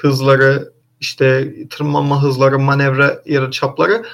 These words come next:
Hani örneğin bir F on beş, F on altı, F on dört, F on sekizdeki gibi çok ciddi farklarla ayrılan, çok ciddi doktrinaja sahip uçaklar değil. Genel olarak kares-, karakteristik olarak aynı uçaklar.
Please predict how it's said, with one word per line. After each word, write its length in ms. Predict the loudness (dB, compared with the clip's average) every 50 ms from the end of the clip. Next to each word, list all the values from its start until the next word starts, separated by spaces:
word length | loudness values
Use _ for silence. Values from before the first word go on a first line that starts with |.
| -20 -20 -20 -20 -20 -20 _ _ _ _ _
Hani 280 | -4 -2 0 0 0 0
örneğin 480 | 2 4 4 4 4 4 0 0 0 0
bir 140 | 0 0
F 240 | 0 -2 0 2 2
on 140 | 2 2 2
beş, 140 | 0 0 0
F 300 | -2 -2 -2 -2 -2 0
on 60 | 2
altı, 360 | 2 2 0 0 -2 -6 -4
F 180 | -2 -4 -4 -2 -2
on 140 | 0 2
dört, 160 | 2 2 2 0
F 220 | -4 -2 0 -2
on 60 | -2
sekizdeki 600 | -2 -4 -6 -12 -12 -8 -2 -2 -2 -2 0 -2 -2
gibi 280 | 0 2 0 0 -2 -4 -12 -20 -20 _ -10
çok 240 | -6 -6 -6 -4 -4
ciddi 460 | -4 -2 -2 0 0 0 0 0 -2
farklarla 540 | 0 0 0 0 0 0 0 2 4 4 2
ayrılan, 420 | 4 2 2 2 2 0 0 0
çok 260 | -2 -6 -8 -8 -8
ciddi 540 | -6 -6 -6 -6 -2 2 2 4 2 2 -2 _ 0
doktrinaja 640 | 0 0 0 -2 -6 -2 0 2 2 2 2 0 0
sahip 340 | 0 0 0 0 -2 -2 -8
uçaklar 520 | -6 -4 -4 -2 -2 -2 -2 -2 0 2
değil. 260 | 0 0 0 -2 -4
Genel 240 | 0 0 2 4 4
olarak 420 | 4 4 2 2 0 0 -2 -6
kares-, 460 | -6 -2 0 0 0 0 -2 -12 -16 _
karakteristik 800 | -2 0 2 2 2 2 2 0 0 0 -2 -8 -12 -10 -4 0
olarak 300 | 2 2 2 0 -2 -6 _ -20 -20 -20 -10 _
aynı 300 | 2 2 2 4 2 0
uçaklar. 540 | 0 -2 -4 -6 -10 -10 _ -8 -8 -8 -10